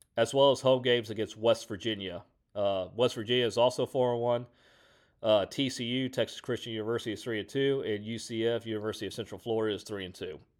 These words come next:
<clears throat> Um, Brian Driscoll, who's the publisher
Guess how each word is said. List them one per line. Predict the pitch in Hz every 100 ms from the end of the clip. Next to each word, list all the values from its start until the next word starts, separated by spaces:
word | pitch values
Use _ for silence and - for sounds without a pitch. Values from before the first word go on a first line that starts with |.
| _
<clears throat> | 170 165 139 - _ _ - _ _ _ _ -
Um, | 117 117 104 92 95 _ _ _ _ _ _ _ _
Brian | 98 123 165 202 139
Driscoll, | 135 180 - 113 104 104 107
who's | 120 104
the | 110
publisher | - 147 131 - 101 101